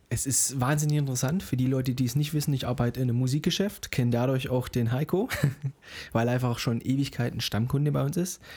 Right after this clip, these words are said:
Im Endeffekt ist es interessant, weil die Jungen und die Älteren sagen im Endeffekt das Gleiche. Mit der Grundintention, früher war nicht alles besser,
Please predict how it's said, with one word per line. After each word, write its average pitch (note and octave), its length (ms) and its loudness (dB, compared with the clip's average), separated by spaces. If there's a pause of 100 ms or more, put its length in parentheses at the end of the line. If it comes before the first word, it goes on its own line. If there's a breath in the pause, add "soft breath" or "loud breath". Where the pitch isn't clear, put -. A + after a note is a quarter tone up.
(520 loud breath)
Im A#2 160 0
Endeffekt D#3 800 -2
ist B2 240 -4
es - 300 -4
interessant, B2+ 600 0
weil A#2+ 500 0
die C3 240 0
Jungen E3 280 2
und - 460 -4
die - 120 0
Älteren G2+ 720 -4 (260 soft breath)
sagen D3 380 -2
im C#3 100 -2
Endeffekt C#3+ 540 -2
das - 220 -4
Gleiche. A2+ 760 -2 (920 loud breath)
Mit D3 200 0
der D#3+ 100 2
Grundintention, E3+ 880 2
früher D3 420 0
war C3 120 2
nicht B2+ 220 -2
alles G2+ 220 -2
besser, C3+ 540 -2